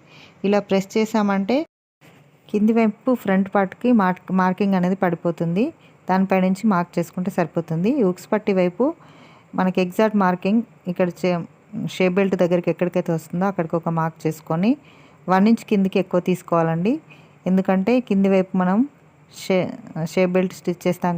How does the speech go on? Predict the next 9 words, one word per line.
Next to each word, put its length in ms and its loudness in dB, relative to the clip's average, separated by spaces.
కదా, 180 0
దానికి 320 0
హాఫ్ 220 -2
ఇంచు 180 -2
మిడిల్లో 300 2
డాట్ 200 2
వస్తుంది 340 -6
కాబట్టి 380 0
అన్నీ 220 4